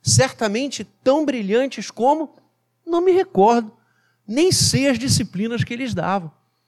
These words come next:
Nós tendemos a reproduzir e a querer ser em relação àqueles que nos marcam beneficamente, que nos influenciam,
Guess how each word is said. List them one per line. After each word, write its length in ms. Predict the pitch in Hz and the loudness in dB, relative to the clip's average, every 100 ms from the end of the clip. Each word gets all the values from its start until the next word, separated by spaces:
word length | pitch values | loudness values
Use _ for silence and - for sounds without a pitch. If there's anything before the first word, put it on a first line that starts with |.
| _ _ _ _ _ _ _ _ _ _ _ _ _ _ _ _ | _ _ _ _ _ _ _ _ _ _ _ _ _ _ _ _
Nós 320 | 147 185 180 - | -2 0 0 -2
tendemos 960 | 220 214 160 180 220 165 107 - - _ _ _ _ _ _ _ _ _ _ _ - | 0 0 2 2 2 0 -6 -12 -20 _ _ _ _ _ _ _ _ _ _ _ -2
a 380 | 170 160 147 - | 0 0 -2 -8
reproduzir 1400 | 101 127 226 269 - 233 202 175 113 151 185 147 - _ _ _ _ _ _ _ | -8 0 2 0 -2 -2 0 -2 -2 -2 -2 -2 -6 _ _ _ _ _ _ _
e 80 | 170 | -2
a 60 | 208 | -2
querer 400 | 214 208 254 - | 2 2 2 0
ser 380 | - 202 196 - - _ _ _ _ _ _ _ _ _ _ _ _ _ - | -4 0 -2 -2 -10 _ _ _ _ _ _ _ _ _ _ _ _ _ -4
em 80 | 139 | 0
relação 520 | 175 170 131 175 165 | 2 2 0 0 0
àqueles 500 | 143 - 160 156 117 | -2 0 2 0 -4
que 120 | 156 | -6
nos 200 | 160 113 | -4 -4
marcam 680 | 123 139 147 - - 139 135 - _ _ _ _ | -4 -2 -2 -6 -8 -8 -8 -16 _ _ _ _
beneficamente, 1400 | 113 165 131 156 196 - 156 - 98 92 - - - - _ _ _ _ _ | -2 -2 2 2 2 0 -10 -14 -14 -16 -14 -14 -14 -16 _ _ _ _ _
que 140 | - 165 | -2 2
nos 240 | 202 170 | 2 2
influenciam, 960 | 202 - 190 185 156 - 190 214 160 | 0 0 -2 0 0 -2 -4 -4 -4